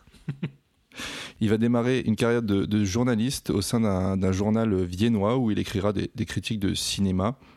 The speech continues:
Speaker 2: après avoir commenté le sport et, et les faits divers. Donc ça, c'est vraiment, c'est sa, son premier pied dans le monde du cinéma, c'est, ça, ça, ça sera d'être, euh, critique. Il va ensuite, euh, migrer vers Berlin et travailler pour un tabloïd pour lequel, euh,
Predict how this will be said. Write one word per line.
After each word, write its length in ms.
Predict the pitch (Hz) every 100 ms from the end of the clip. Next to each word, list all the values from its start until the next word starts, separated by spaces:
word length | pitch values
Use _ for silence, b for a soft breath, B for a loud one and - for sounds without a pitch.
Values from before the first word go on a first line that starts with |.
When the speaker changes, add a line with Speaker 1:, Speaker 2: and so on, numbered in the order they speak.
| B
Speaker 2:
après 200 | - 107
avoir 180 | 95 95
commenté 400 | 107 101 101 - 107
le 140 | 101
sport 320 | - - 101
et, 120 | 92 -
et 100 | 95
les 80 | 95
faits 200 | 107 95
divers. 240 | 92 101
Donc 160 | 92 -
ça, 100 | 87
c'est 140 | 95
vraiment, 260 | 92 101 110
c'est 200 | - 98
sa, 360 | - 92 92
son 200 | 98 101
premier 340 | 90 127 120 117
pied 380 | - - 120 - B B
dans 120 | 107
le 60 | 123
monde 160 | 123
du 80 | 113
cinéma, 480 | - 107 107 113 127
c'est, 220 | - -
ça, 160 | 90 -
ça, 400 | - 98 92 87 107
ça 340 | - - -
sera 140 | - 110
d'être, 280 | 107 -
euh, 60 | 90 -
critique. 400 | - 110 - - - B B B B B B 113
Il 80 |
va 60 | 120
ensuite, 340 | 151 170 143 127
euh, 560 | 107 101 95 92 92
migrer 680 | 90 92 92 120 110 107 113
vers 280 | 98 92 90
Berlin 500 | 113 113 95 104 120
et 160 | 95
travailler 420 | - - 104 110
pour 220 | 117 92 92
un 60 |
tabloïd 420 | - 110 98 104
pour 160 | - 95
lequel, 280 | 90 104
euh, 80 | 92